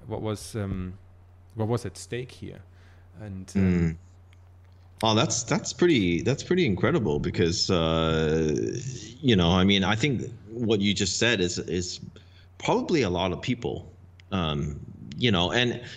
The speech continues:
Speaker 2: and honestly, you, you, you could be twenty. Uh, a lot of people, you know, that I see students are very already, you know, like, "Oh my God, I'm twenty-one and I just picked it. Am I too late?" You know, I get that too. I'm like, "Are you kidding me?
Speaker 1: Yeah,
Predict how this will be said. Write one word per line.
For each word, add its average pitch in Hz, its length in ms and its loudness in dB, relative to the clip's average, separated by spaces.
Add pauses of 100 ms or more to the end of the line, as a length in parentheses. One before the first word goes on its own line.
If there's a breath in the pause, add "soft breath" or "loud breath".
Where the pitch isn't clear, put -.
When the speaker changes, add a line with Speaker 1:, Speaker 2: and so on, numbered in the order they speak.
Speaker 2:
and 139 120 0
honestly, 143 400 0
you, 95 200 -2
you, 110 220 -2
you 110 180 0
could 113 240 0
be 104 100 2
twenty. 95 720 -2 (320 loud breath)
Uh, 85 300 0
a 87 80 2
lot 98 200 2
of 95 140 -4
people, 92 640 0 (220)
you 110 160 0
know, 71 240 0
that 80 160 2
I 82 80 2
see 87 240 0
students 85 680 0 (440 loud breath)
are 85 640 2 (360)
very 95 680 4
already, 87 380 0
you 78 320 -2
know, 85 120 0
like, 78 220 0
"Oh 90 40 -2
my 87 140 0
God, 87 300 0
I'm 87 400 2
twenty-one 90 640 4
and 82 140 2
I 78 80 0
just 87 200 -2
picked 95 180 -2
it. 87 80 0
Am 98 140 0
I 92 80 2
too 113 220 4
late?" 87 340 4
You 87 120 0
know, 85 120 0
I 78 140 0
get 104 260 0
that 98 360 0
too. 101 240 0
I'm 85 100 -2
like, 78 160 -6
"Are 82 100 -8
you 87 140 -4
kidding 85 380 -4
me? 101 100 -2
Speaker 1:
Yeah, 113 140 -6